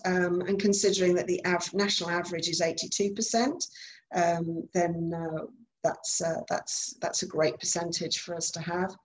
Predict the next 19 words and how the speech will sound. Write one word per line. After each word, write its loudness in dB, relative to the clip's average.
to -2
be 0
above 0
na-, 2
uh, 0
national -2
average. -4
Eighty-one 6
percent 2
of 2
our 6
graduates 2
of 2
our 4
graduate 0
diploma 0
in -2
legal 2
practice, -2